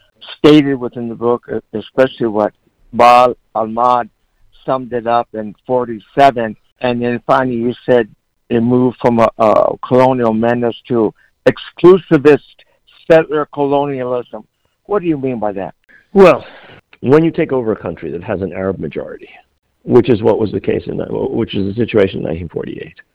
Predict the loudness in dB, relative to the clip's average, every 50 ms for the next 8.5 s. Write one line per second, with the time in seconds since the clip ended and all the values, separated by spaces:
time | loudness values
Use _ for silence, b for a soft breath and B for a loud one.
0 | _ _ _ _ 4 6 6 6 6 6 4 4 4 4 2 0 -4 -10 -14 _
1 | _ _ _ _ -4 -2 -2 -2 -4 -6 -8 -4 -2 0 2 2 2 2 0 -4
2 | -6 -6 -6 -4 -4 -4 -4 -6 -8 -10 -10 -12 -12 -10 -10 -12 -12 -12 -14 -16
3 | -16 -16 -16 -16 -16 -18 -20 -20 -20 -20 _ _ _ 0 2 4 4 4 4 2
4 | 2 0 -2 -2 -2 0 0 2 0 0 -2 -4 -6 -10 -10 -12 _ _ 0 0
5 | 0 0 -2 -4 -10 _ _ -8 -6 -4 -4 -4 -6 -6 -8 -12 -16 _ _ -18
6 | -18 -16 -12 -8 -2 2 4 4 4 2 0 -4 -10 -10 -6 -6 -6 -6 -6 -6
7 | -8 -10 -10 -10 -8 -6 -6 -6 -6 -8 -10 -10 -8 -8 -8 -8 -10 -10 -10 -10
8 | -10 -10 -8 -8 -6 -6 -6 -8 -8 -12